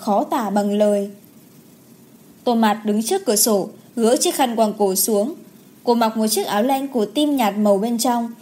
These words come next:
Chiếc áo hơi ôm sát cùng mái tóc đen thanh búi hở ở đằng sau ngày càng tôn lên chiếc cổ thon dài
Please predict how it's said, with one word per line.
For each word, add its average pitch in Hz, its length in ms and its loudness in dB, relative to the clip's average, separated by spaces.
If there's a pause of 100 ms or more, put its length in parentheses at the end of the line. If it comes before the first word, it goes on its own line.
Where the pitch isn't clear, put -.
(200)
Chiếc - 160 -2
áo 214 240 0
hơi 254 200 0
ôm 226 200 -2
sát 359 340 -2
cùng 226 160 0
mái 302 140 2
tóc 339 180 -4
đen 262 240 -2
thanh 254 400 -2 (160)
búi 214 360 0
hở 294 220 0
ở 160 100 -2
đằng 190 200 -2
sau 240 320 0
ngày 220 280 -2
càng 202 140 -4
tôn 262 220 -2
lên 269 200 -2
chiếc 370 200 -6
cổ 226 180 0
thon 214 240 0
dài 202 300 -2